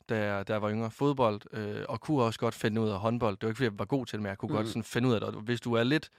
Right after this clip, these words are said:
Speaker 1: sporty, så bliver du jo valgt. Så jeg stod ikke til sidst. Øhm,
Speaker 2: Nej.
Speaker 1: men jeg var, altså, jeg var heller ikke... Øh, så, altså, det oplevede jeg ikke.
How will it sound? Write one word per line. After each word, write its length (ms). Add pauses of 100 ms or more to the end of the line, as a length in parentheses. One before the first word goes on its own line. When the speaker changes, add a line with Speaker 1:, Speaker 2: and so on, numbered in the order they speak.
(300)
Speaker 1:
sporty, 380
så 140
bliver 160
du 100
jo 60
valgt. 400 (680)
Så 120
jeg 120
stod 300
ikke 140
til 180
sidst. 400 (160)
Øhm, 600 (280)
Speaker 2:
Nej. 180 (180)
Speaker 1:
men 180
jeg 100
var, 100
altså, 260
jeg 180
var 60
heller 220
ikke... 220
Øh, 300 (140)
så, 140
altså, 240
det 160
oplevede 340
jeg 100
ikke. 120